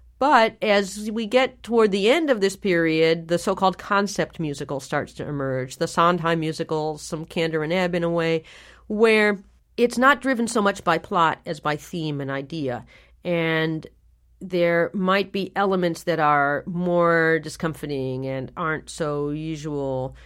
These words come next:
and satisfying or happy feeling. Um,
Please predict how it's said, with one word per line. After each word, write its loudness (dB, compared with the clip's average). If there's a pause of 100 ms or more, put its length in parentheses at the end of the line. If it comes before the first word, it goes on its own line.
(420)
and -10
satisfying -2
or -4
happy -10
feeling. -6 (540)
Um, -6